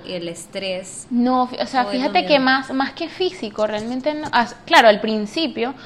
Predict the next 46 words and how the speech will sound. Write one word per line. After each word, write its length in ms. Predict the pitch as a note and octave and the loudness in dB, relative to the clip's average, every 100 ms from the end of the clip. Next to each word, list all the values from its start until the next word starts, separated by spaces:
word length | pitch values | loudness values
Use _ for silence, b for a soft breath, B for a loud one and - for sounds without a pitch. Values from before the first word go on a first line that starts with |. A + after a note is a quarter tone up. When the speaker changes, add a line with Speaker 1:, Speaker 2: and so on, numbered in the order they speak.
| B B | B B
Speaker 2:
sobre 320 | - A#3 A#3+ | 2 6 6
todo 180 | A#3+ D4+ | 4 2
si 160 | E4 D4+ | 4 2
vienes 340 | B3 B3+ D#4 | 4 2 0
como 240 | - D4 A3 | 0 2 2
del, 440 | G3+ A3 G#3 G3 F#3 | 4 2 2 0 0
del 180 | G3 G3 | 2 6
ballet, 360 | G3 B3 B3+ | 6 6 2
si 140 | - A#3 | 4 2
eres 160 | C4 | 2
como 260 | E4 C4+ A3 | 0 0 2
bailarín 840 | G3 G3+ G3 F#3+ G3+ C#4 B3 A#3 | 4 4 4 0 0 0 -2 -4
o 100 | G3 | -4
bailarina 540 | G3 G3 G3 G3+ A#3+ C#4+ | -2 0 -2 -2 -2 -2
de 100 | A#3 | 0
ballet, 340 | F#3 G3+ D#4 - B B | 2 2 0 -2 B B
sí 180 | - B3 | 2 4
es 60 | A#3+ | 4
un 200 | C4+ C4 | 2 0
choque, 520 | C#4 A#3 A3 G2 C#2 - - - - | 6 8 8 0 -8 -14 -20 -18 -4
porque 240 | G3+ G3+ | -2 2
además 320 | G3 F#3+ F#3 | 2 2 -2
tú 140 | - A#3+ | -4 2
crees 580 | C4+ C4 A#3 D#4 - - | 4 4 2 -2 -6 -8
que 160 | F#3+ E3 | -6 -4
te 100 | E3+ | -4
la 60 | E3 | -4
estás 160 | - | -6
comiendo 400 | - G3+ A#3 F#3 A#3+ | -4 -2 0 0 -2
en 60 | |
la 100 | G3+ | -4
clase, 440 | - D4 B3 - - - F#3 | -2 -2 -2 -6 -12 -12 -10
Speaker 1:
Ujú. 340 | G#3+ - C4 | -6 -4 0
Speaker 2:
¿sabes? 240 | C#3 C#3+ F#3+ | 4 4 4
Porque, 200 | E3 D3+ | -2 -2
bueno, 200 | D#3 D#3+ | -4 -4
puedes 180 | B2+ - | -6 -4
subir 180 | E3 D3+ | -6 -6
mucho 220 | D3+ - | -10 -10
la 160 | - | -6
pierna 640 | - B3+ B3 A3 F#3 F3+ F3 | 4 6 8 6 4 -2 -4
y 60 | |
ese 180 | F3 F3+ | -4 -6
tipo 200 | F#3+ G3 | -8 -6
de 120 | E3 | -8
cosas, 260 | D#3+ E3 | -6 -8